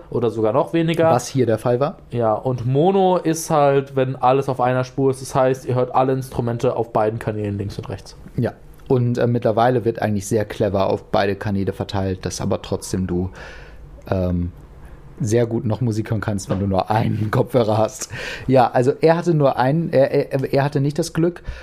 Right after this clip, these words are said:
Speaker 2: Und es war dann so, dass die Harfe sehr leise gespielt hat auf dem Lautsprecher, den er noch hatte.
Speaker 1: Mhm.
Speaker 2: Und gleichzeitig der Regen krass laut war. Und diese, diese Gerä-, diese leichten Geräusche von der Harfe
Speaker 1: Lo-Fi!
Speaker 2: Genau, ja, genau so ist es.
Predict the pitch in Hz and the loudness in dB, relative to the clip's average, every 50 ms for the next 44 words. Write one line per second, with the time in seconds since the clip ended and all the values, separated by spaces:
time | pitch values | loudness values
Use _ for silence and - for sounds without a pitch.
0 | - - - 135 127 127 143 143 147 156 143 123 135 156 156 147 - - 117 113 | -10 -4 -2 -2 0 2 2 2 2 2 2 2 2 2 2 0 -2 -4 -4 -4
1 | - - 113 127 160 175 - 185 151 123 117 131 127 123 120 113 113 131 147 165 | -2 -2 -2 0 -2 0 0 0 0 2 2 2 4 4 6 6 4 4 2 0
2 | 185 - - - - 180 185 180 185 190 - - - - 156 151 147 151 156 - | -2 -4 -6 -4 0 0 0 2 0 -2 -2 -2 -2 0 2 2 2 0 0 -2
3 | - - 165 - 175 160 165 165 165 165 165 160 - - 175 175 196 202 240 - | -4 -4 -2 -2 0 0 0 2 2 2 0 0 0 -2 -2 0 -2 -2 -4 -4
4 | - 131 147 160 - - - - - - - 147 143 143 147 147 - - - 135 | -6 -6 -6 -6 -8 -12 -16 -18 -20 -4 2 4 4 4 4 0 -2 -2 2 2
5 | 135 147 190 190 - - - 180 180 180 180 - - 147 123 113 113 127 139 160 | 4 4 2 0 -2 -2 -2 0 0 0 -2 0 0 0 0 2 2 4 4 4
6 | 160 131 110 107 104 - - - - - 131 139 156 160 - - - 131 127 127 | 4 2 0 -2 -2 -4 -4 -4 -2 0 0 0 0 0 -2 -2 0 4 6 6
7 | 127 131 131 - 107 104 98 90 95 - - - - - - - - - - - | 8 6 6 4 0 0 0 0 0 -2 -6 -8 -14 -20 -20 -20 -20 -20 -20 -20
8 | - - - - - - - - - 135 131 131 120 139 151 156 160 160 139 143 | -18 -18 -20 -20 -20 -20 -8 -2 0 2 2 2 0 -2 0 2 2 2 2 0
9 | 143 135 143 123 127 113 127 - - 123 131 131 147 139 127 131 127 160 214 - | 0 -2 0 0 2 2 0 0 0 -2 0 2 2 4 4 4 4 4 2 0
10 | - 208 165 147 160 175 170 - - 156 139 131 123 127 135 285 294 330 330 330 | 0 0 2 4 4 2 2 0 -2 -2 -2 -2 -2 0 2 4 6 6 8 8
11 | 349 339 339 - 330 311 285 277 277 262 - - - - - - 214 277 320 320 | 8 6 4 2 2 2 2 2 0 -2 -4 -8 -16 -2 2 4 6 6 6 6
12 | 180 101 - - 185 254 311 196 - - 247 269 294 330 330 277 277 285 285 - | 6 4 2 4 6 6 6 6 4 4 4 6 6 6 6 4 4 2 2 2
13 | 180 - - | 0 0 -2